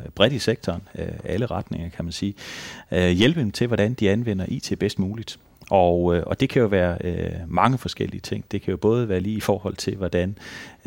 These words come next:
øh, bruger vi learning management systemer, hvordan bruger vi quizzer og videoer, men det kan også være, øh, kompetenceudvikling af, af, af ledere og undervisere, for eksempel.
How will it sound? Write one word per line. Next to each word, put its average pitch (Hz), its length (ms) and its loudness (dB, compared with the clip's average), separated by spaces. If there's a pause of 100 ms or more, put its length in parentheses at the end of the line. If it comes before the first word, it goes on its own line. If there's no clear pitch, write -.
(140)
øh, 78 120 -6
bruger 92 220 2
vi 87 80 2
learning 85 240 2
management 85 460 -2
systemer, - 500 -8
hvordan 85 280 -6
bruger 95 200 -2
vi 90 80 -6
quizzer 104 420 -2
og 82 140 -2
videoer, 110 420 -4
men 95 160 0
det 113 80 0
kan 104 100 4
også 113 200 4
være, 90 320 4
øh, 87 200 -4
kompetenceudvikling 87 1160 -2
af, 82 360 -4
af, 85 280 -4
af 85 140 0
ledere 95 400 0
og 82 300 -2
undervisere, 87 460 -4
for - 140 -14
eksempel. 90 320 -10